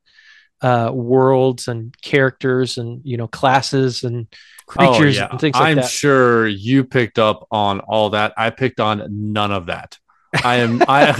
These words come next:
Speaker 1: <laughs> There was
Speaker 2: I enjoyed the movie for what it was. I had no, no, I knew, I know nothing about Dungeons and Dragons. Um, so as, like, an outside kinda, like, looking in,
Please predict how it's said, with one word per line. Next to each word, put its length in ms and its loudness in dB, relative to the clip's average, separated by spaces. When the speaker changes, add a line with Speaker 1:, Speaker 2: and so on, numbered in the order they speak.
Speaker 1:
<laughs> 40 -16
There 80 4
was 320 0
Speaker 2:
I 200 6
enjoyed 520 4
the 80 -4
movie 360 2
for 200 -4
what 220 2
it 100 -2
was. 540 0
I 120 0
had 240 -2
no, 480 4
no, 260 4
I 240 2
knew, 280 2
I 140 2
know 120 4
nothing 560 0
about 320 -2
Dungeons 360 -6
and 80 -10
Dragons. 540 -8
Um, 260 -6
so 180 -2
as, 280 2
like, 220 2
an 160 -2
outside 1120 -2
kinda, 240 -2
like, 240 -2
looking 320 -2
in, 300 -2